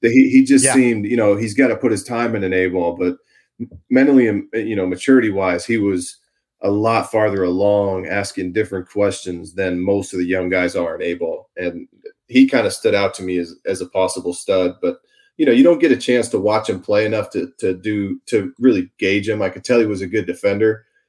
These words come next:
Speaker 1: Um, but until
Speaker 2: Yeah.
Speaker 1: you see him hit for two weeks, you know, you might roll in there and, and they have their three bad games. Doesn't mean the guy can't hit. But so I didn't really pick up on a lot of him, you know, physically or, or, or baseball wise, but just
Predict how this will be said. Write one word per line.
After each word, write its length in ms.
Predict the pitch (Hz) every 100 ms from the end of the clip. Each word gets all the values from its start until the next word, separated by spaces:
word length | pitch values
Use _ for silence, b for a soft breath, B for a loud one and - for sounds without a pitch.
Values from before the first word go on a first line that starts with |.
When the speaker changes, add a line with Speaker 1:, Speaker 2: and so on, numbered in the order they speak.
| _ _
Speaker 1:
Um, 340 | 101 90 82 90
but 180 | 98
until 240 | 117 - 151
Speaker 2:
Yeah. 60 |
Speaker 1:
you 60 | 123
see 200 | - 123
him 100 | 104
hit 260 | 113 117 -
for 320 | 104 92 90 _ _
two 180 | - 127
weeks, 320 | 113 113 -
you 60 | 95
know, 60 | 90
you 140 | 101
might 200 | 120 113
roll 240 | 107 110 110
in 120 | 110
there 220 | 104 101
and, 160 | 92 87
and 160 | 95
they 80 | 95
have 200 | 101 98
their 120 | 95
three 220 | - 107
bad 260 | 98 92 87
games. 340 | 101 95 87 92
Doesn't 140 | 90
mean 120 | 90
the 60 | 90
guy 180 | 92 90
can't 260 | 87 85
hit. 280 | 101 95 -
But 180 | 85 - b b b
so 120 | - 117
I 80 |
didn't 160 | 143 123
really 160 | 117 101
pick 240 | 117 -
up 140 | 107 107
on 100 | 95
a 60 |
lot 260 | 92 95 95
of 100 | 92
him, 340 | 92 87 73 _
you 80 | 92
know, 60 | 82
physically 600 | - 113 104 92 92 85
or, 280 | 82 80 -
or, 140 | -
or 160 | - 85 90
baseball 400 | 110 110 87 87
wise, 300 | 87 82 90
but 240 | - -
just 360 | - 113 -